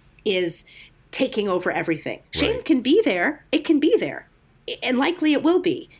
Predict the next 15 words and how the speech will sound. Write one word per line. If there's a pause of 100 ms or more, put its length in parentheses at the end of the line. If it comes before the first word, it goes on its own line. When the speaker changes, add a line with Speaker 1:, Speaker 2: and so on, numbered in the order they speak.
(200)
Speaker 1:
in,
in
some
kind
of
compartmentalized
part (140)
of
the
body
or
the,
the,
the
self,